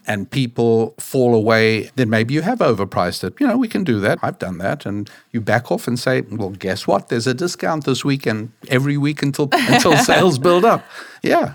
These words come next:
Speaker 1: but it depends how badly the market wants what you've got. That's just a measure of how effectively you are serving God's other children.
Speaker 2: You constantly bring it back to that because what we're talking about here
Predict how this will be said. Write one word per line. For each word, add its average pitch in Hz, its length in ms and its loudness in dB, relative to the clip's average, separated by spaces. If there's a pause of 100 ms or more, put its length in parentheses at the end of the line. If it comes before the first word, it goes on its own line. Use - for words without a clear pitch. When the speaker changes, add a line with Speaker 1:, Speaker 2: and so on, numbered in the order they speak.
Speaker 1:
but 156 140 -2
it 147 180 -8
depends 117 420 -2
how 131 200 0
badly 113 340 -4
the 117 80 -4
market 104 300 -4
wants 92 260 -6
what 107 180 -6
you've 135 140 -4
got. - 260 -2 (400)
That's 156 320 -2
just - 400 -2
a 180 60 0
measure 110 380 0
of 98 140 0
how 107 180 0
effectively 104 880 -4 (160)
you 123 220 0
are 123 100 0
serving 101 540 0
God's 95 360 -6
other 90 200 -6
children. - 480 -12 (120)
Speaker 2:
You 214 220 -8
constantly 233 600 -2
bring 185 200 -2
it 165 80 -4
back 160 220 0
to 180 80 -8
that - 320 -4
because 190 260 -4
what 196 140 -6
we're 202 140 -2
talking 240 420 -2
about 175 180 -2
here 170 380 -4